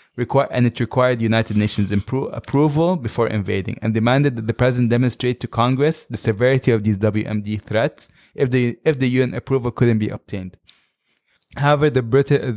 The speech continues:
the British, the Bush administration desired the resolution that granted broad authority to go into war, and they ser-, and they tried to block this bill from being passed. Despite the challenges, Biden and Lugar's team worked tirelessly throughout September, aiming to garner support for the bill,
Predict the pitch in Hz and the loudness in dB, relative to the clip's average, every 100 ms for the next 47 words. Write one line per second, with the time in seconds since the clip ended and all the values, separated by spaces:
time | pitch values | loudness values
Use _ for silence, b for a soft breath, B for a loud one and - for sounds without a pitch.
0 | 110 107 92 98 101 - 120 110 143 139 | -8 -10 -8 -8 -10 -8 -4 0 2 2
1 | 120 120 117 131 135 131 110 110 120 107 | 0 0 0 0 0 0 0 0 0 0
2 | 107 101 110 110 107 104 113 110 107 101 | 0 -2 -4 -4 -4 0 0 0 -4 0
3 | 113 113 - 117 120 123 117 131 131 131 | 0 0 -4 -6 -4 -4 -2 -2 -4 -6
4 | 139 170 - b b b b b _ - | -4 -6 -10 b b b b b _ 0
5 | 131 131 127 127 123 123 123 - 139 139 | 2 4 2 0 0 0 0 2 2 2
6 | - 120 120 117 131 127 - 107 110 110 | 0 -2 -2 0 0 0 0 0 0 -2
7 | - - - - 104 - 104 107 104 101 | -4 -16 -10 -2 -2 -2 -2 0 0 -2
8 | 98 98 95 - 95 - - - b b | -2 -2 -4 -6 -12 -12 -18 -20 b b
9 | b 120 - 165 147 - 131 135 123 131 | b -4 2 2 2 2 2 2 2 -2
10 | 117 _ _ _ _ _ - - 120 135 | -4 _ _ _ _ _ -18 -4 2 4
11 | 139 135 117 117 123 123 - 123 120 113 | 4 4 2 0 0 0 2 2 2 0
12 | - 117 117 - 120 - 107 104 - - | 0 2 2 0 -4 -2 -4 -4 -4 0
13 | 131 131 123 - 123 120 - 110 110 107 | 2 2 0 2 4 2 2 0 0 0
14 | - 104 113 110 - 104 101 98 120 135 | -4 -4 0 0 -2 -8 -6 0 2 2